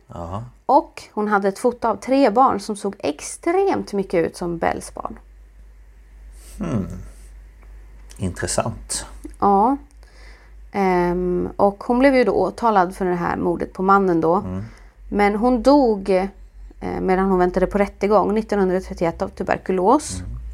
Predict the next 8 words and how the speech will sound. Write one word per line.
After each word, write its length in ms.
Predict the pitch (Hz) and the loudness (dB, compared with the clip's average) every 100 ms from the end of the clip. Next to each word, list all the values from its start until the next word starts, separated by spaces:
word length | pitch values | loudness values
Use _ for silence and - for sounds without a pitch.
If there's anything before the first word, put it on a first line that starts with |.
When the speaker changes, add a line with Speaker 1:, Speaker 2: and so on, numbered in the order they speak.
| - - - - - - - - - - | -16 -18 -16 -14 -10 -8 -6 -2 2 4
Speaker 2:
Och 400 | 220 220 - - - | 4 2 -4 -10 0
tvåtusen 420 | 294 294 - 269 | 0 0 -2 -4
sju 340 | - 220 240 | 2 2 4
så 160 | 269 233 | 2 -4
fick, 420 | 226 220 214 - | 2 2 2 -2
eh, 200 | 220 190 | 2 2
några 340 | 190 196 180 185 | 2 2 2 2
rättsantropologer 1400 | 233 - - 180 185 180 185 202 214 285 277 196 196 | 0 -2 -4 -2 0 -4 -6 0 4 6 6 4 4